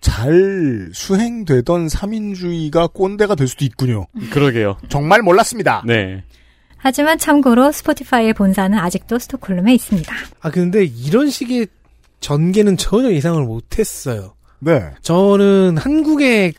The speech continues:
Speaker 4: 특히 수도권에 그 과열된 부동산에 여기서 여기저기 치이면서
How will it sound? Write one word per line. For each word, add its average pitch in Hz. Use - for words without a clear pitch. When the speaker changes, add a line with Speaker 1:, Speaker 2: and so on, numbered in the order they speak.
Speaker 4:
특히 170
수도권에 202
그 -
과열된 180
부동산에 165
여기서 147
여기저기 151
치이면서 139